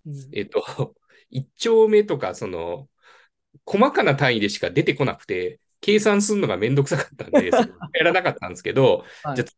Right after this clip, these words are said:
Speaker 2: 使われてる駅どこなので調べたら、
Speaker 1: うん。
Speaker 2: 圧倒的に新小岩でした。
Speaker 1: まあ、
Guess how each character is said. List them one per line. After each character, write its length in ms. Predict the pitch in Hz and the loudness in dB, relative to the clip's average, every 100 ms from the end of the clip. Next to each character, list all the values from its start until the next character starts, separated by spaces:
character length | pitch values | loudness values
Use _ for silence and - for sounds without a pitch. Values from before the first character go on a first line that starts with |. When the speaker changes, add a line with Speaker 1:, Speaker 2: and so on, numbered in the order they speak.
| - | -2
Speaker 2:
使 120 | 262 | 0
わ 80 | 277 | 2
れ 120 | 277 | 0
て 100 | 262 | -2
る 160 | 254 - | -2 -2
駅 300 | 262 - 214 | -4 -6 -2
ど 160 | 151 | 0
こ 120 | 151 | 0
な 100 | 139 | -4
の 180 | 92 98 | -6 -8
で 100 | 107 | -8
調 220 | - 123 | -6 -4
べ 120 | 110 95 | -2 -4
た 120 | - | -6
ら、 300 | 104 90 90 _ _ _ - | -4 -4 -4 _ _ _ -8
Speaker 1:
う 40 | |
ん。 40 | 120 | -8
Speaker 2:
圧 160 | 127 - | -6 0
倒 140 | 180 | 2
的 200 | - - | 2 0
に 100 | 156 | 0
新 220 | 147 139 135 | 2 2 2
小 120 | 113 | 2
岩 120 | 82 | 0
で 60 | - | -6
し 80 | |
た。 140 | - - - _ - | -12 -16 -20 _ 0
Speaker 1:
ま 240 | 208 175 | 2 2
あ、 100 | 156 | 0